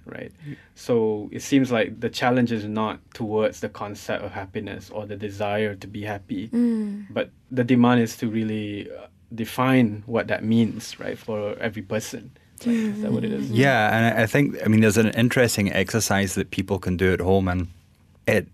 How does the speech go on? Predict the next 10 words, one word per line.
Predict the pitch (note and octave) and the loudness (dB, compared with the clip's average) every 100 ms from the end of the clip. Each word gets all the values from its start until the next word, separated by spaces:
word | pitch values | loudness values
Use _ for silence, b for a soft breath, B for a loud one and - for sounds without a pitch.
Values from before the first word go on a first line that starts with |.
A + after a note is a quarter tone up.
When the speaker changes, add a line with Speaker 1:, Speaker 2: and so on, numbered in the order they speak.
| _ - | _ -2
Speaker 2:
involves, | G#2 G2 A2 A2 A2+ A2 G#2 - - - | 0 2 4 6 6 4 0 -2 -6 -4
you | G2 | -2
know, | F2+ | 0
folding | - A2+ G#2+ G2 | 4 4 6 2
a | |
piece | F#2+ - G2 F#2 | -2 -4 -2 -2
of | F2+ | 0
paper | F2+ - | -2 0
in | E2 | -2
half, | E2 G#2 D3 - | 0 0 0 -4